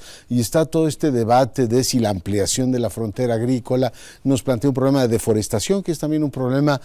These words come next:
central en la discusión de este país, y luego está el tema de los transgénicos.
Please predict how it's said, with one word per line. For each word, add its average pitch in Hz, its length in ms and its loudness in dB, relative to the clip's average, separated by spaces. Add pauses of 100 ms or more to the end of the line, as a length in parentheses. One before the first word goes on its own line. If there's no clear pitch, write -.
(140)
central 127 580 2
en 113 180 -2
la 107 80 0
discusión 113 460 -2
de 117 60 0
este 104 180 -6
país, 110 400 0 (240)
y 120 100 2
luego 147 140 8
está 139 160 0
el 123 80 0
tema 131 160 0
de 120 60 -2
los 107 140 -6
transgénicos. 104 840 -2